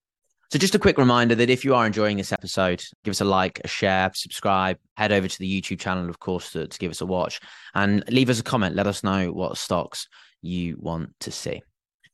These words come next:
So we're gonna move on to now the financial margins and ratios. Firstly, we're gonna look at ratios, and the first area to look is, is the price to earnings ratio.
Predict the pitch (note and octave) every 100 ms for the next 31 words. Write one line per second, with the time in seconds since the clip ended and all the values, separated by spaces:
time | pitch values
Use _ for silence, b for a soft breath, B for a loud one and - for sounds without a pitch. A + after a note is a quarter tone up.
0 | _ - C#3 F#3+ F#3+ F3 D#3 D#3 - C#3+
1 | B2+ A#2+ A#2 A2+ G#2 - A2+ G#2 G#2 G#2+
2 | A2 G2+ G2+ F#2+ G2 F#2+ G#2 A#2+ C3 D3+
3 | E3 - - _ _ _ _ D3 C3+ C3+
4 | A#2 A2+ A2 G2+ D#2+ F#2 G2 F#2 - D2
5 | C2+ F#2 F#2 C3 B2+ A2+ - - B B
6 | B - G2+ F#2 - F#2 F2 F2+ E2+ -
7 | F2 F2 E2+ E2+ - F2 E2+ E2+ - C#2
8 | - - -